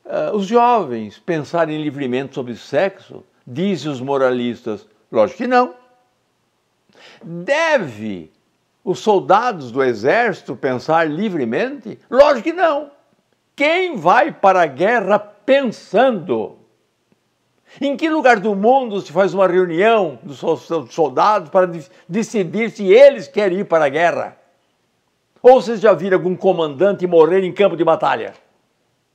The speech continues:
Quem morre é o soldado? Ou já viu algum autor do terrorismo, autor intelectual, morrer num ato terrorista?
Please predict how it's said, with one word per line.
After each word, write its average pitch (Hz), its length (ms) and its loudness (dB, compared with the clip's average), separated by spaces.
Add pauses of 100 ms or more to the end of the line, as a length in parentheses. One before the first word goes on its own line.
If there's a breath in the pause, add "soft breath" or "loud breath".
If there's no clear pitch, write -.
(680)
Quem 202 160 4
morre 226 200 6
é 220 40 6
o - 20 -6
soldado? 220 560 2 (2500)
Ou 247 260 8
já 220 220 4
viu 214 220 2
algum 196 360 -2 (640)
autor 233 640 6
do 175 120 -8
terrorismo, 160 800 0
autor 208 260 2
intelectual, 196 840 2
morrer 180 640 4
num 165 160 0
ato 170 240 0
terrorista? 135 760 -4